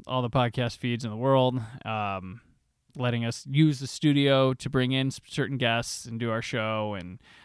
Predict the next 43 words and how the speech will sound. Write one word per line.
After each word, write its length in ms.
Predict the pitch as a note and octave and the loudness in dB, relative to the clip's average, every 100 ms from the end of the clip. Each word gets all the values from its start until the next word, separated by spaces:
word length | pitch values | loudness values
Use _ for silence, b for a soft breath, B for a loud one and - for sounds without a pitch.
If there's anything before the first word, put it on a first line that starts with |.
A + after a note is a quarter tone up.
| B - | B -8
uh, 200 | G#2 G2+ | -6 -4
being 280 | A2 B2 | -2 -2
involved 360 | B2+ A2 G#2+ G#2+ | 0 -2 -4 -6
with 220 | G#2+ G#2 - | -8 -8 -10
all, 200 | A2+ - _ _ _ _ _ | -12 -12 _ _ _ _ _
all 160 | - C#3+ | 0 0
sorts 240 | - C3 | 2 -4
of 60 | - | -4
creative 340 | B2+ A2+ G#2+ | -4 -2 -2
endeavors. 640 | G#2 G2+ A#2+ B2+ A#2+ - - b b b b - | -4 -4 -2 0 -2 -6 -16 b b b b -10
Um, 540 | A2 G#2+ F#2 F#2 E2 - _ _ _ C#4+ - - C#3+ - | -6 -6 -8 -10 -16 -20 _ _ _ _ -20 -20 -20 -10
seriously 540 | - C#3 B2+ - B2 | -2 0 0 -2 -4
humbled 360 | A2+ A2+ A2+ A2 | -4 -4 -6 -8
by 300 | G#2+ G2+ G#2 _ - | -8 -8 -10 _ -14
just 240 | A#2 - | -14 -10
the 120 | A2+ | -10
amount 280 | G#2 A2 G#2+ | -8 -8 -10
of 120 | G#2 - _ - - | -12 -16 _ -20 -12
gratitude 640 | A#2+ A2 G#2+ - A2+ G#2+ | -8 -8 -8 -8 -6 -6
and, 420 | G2+ F#2+ F#2 F2+ - _ _ _ _ _ _ _ - | -8 -10 -12 -16 -20 _ _ _ _ _ _ _ -14
uh, 200 | A#2 G2 | -10 -10
generosity 680 | G#2+ A#2+ G#2+ G2+ G2+ A2 F#2+ | -6 -6 -4 -6 -10 -12 -10
you 120 | F#2 | -10
show 300 | - A2 G2 | -6 -6 -6
us. 220 | G2 - | -8 -10
And 220 | G2+ F#2+ | -10 -8
I 100 | F#2 | -4
look 180 | B2+ C#3 | 0 0
forward 240 | - E3 C#3+ | 2 0 0
to, 80 | |
Brad 260 | C#3 C3 C3+ | 2 2 4
will 140 | C#3+ | 2
be 120 | C3 C3+ | 0 -2
producing 680 | - C#3+ C#3+ - C#3+ C3+ | 0 -2 0 0 -2 -2
and 140 | B2 B2+ | -2 -2
Creative 260 | C#3+ C#3+ | 0 -2
Zombie 260 | C3+ C3+ C#3 | 2 0 0
will 160 | C3+ D3 | -2 0
be 120 | D3+ | 0
producing 380 | D#3 D#3 D3 D#3+ | 0 0 0 -4
my 100 | D#3 | -2
next 220 | D#3+ - | -2 -2
show. 340 | - B2+ B2 | 0 2 2